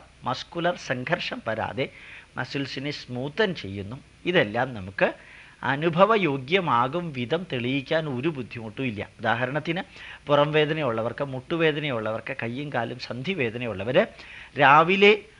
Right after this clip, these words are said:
ഒരു മൂന്നോ നാലോ അഞ്ചോ പ്രാവശ്യം നല്ല രീതിയിൽ സൂര്യ നമസ്കാരം ചെയ്യുകയാണെങ്കിൽ അതിൽ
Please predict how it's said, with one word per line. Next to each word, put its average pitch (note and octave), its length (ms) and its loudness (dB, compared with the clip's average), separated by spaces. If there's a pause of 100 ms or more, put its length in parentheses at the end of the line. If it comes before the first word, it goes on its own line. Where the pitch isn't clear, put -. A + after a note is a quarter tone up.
(240)
ഒരു D3 200 -2 (100)
മൂന്നോ C#3 300 -4
നാലോ C3 400 0
അഞ്ചോ B2+ 400 -2
പ്രാവശ്യം A2 680 -6
നല്ല C3 420 -2
രീതിയിൽ C3+ 400 -4
സൂര്യ A#2 360 -8
നമസ്കാരം C3 600 -6
ചെയ്യുകയാണെങ്കിൽ B2 800 0 (1160)
അതിൽ D#3 300 2